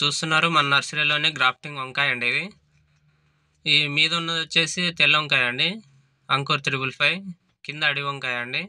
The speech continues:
ఇది వచ్చేసి నాటడానికి రెడీ ఉందండి, గ్రాఫ్టింగ్ చేసి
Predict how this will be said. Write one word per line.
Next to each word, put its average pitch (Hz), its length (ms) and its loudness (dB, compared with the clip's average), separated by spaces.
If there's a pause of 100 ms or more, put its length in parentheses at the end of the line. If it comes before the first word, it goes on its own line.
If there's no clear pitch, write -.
(2500)
ఇది 147 120 -4
వచ్చేసి 160 340 0
నాటడానికి 147 500 2
రెడీ 139 160 0 (100)
ఉందండి, 127 360 -4 (600)
గ్రాఫ్టింగ్ 135 440 2
చేసి 127 140 -2